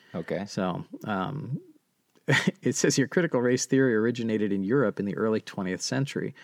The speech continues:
Speaker 2: Caleb Yarborough wrote, quote, "Critical race theory is derived from critical theory,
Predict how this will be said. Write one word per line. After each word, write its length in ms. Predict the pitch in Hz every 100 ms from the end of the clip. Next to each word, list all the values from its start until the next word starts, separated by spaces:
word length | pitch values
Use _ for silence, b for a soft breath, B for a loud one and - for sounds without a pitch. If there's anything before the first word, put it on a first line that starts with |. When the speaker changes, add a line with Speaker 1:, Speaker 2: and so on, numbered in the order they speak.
| B B B B
Speaker 2:
Caleb 360 | - 139 120 104
Yarborough 600 | 110 113 120 120 107 95
wrote, 320 | 92 104 98 - B B _
quote, 320 | - 131 - -
"Critical 400 | - 175 175 151
race 280 | 127 123 -
theory 300 | - 139 139
is 140 | 113 -
derived 420 | 101 104 110 113
from 220 | - 98
critical 460 | - - 196 - 90
theory, 480 | - 95 - -